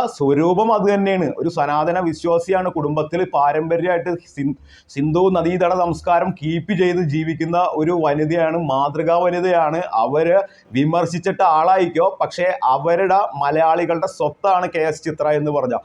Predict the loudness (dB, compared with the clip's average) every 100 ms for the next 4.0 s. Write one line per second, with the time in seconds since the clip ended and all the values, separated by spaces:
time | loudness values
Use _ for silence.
0 | _ _ -2 0 0 0 0 0 -2 -2
1 | -4 0 0 0 -2 0 0 -2 -2 -4
2 | -2 -2 0 0 0 0 0 0 0 0
3 | 2 2 2 0 0 0 -2 -2 -2 -4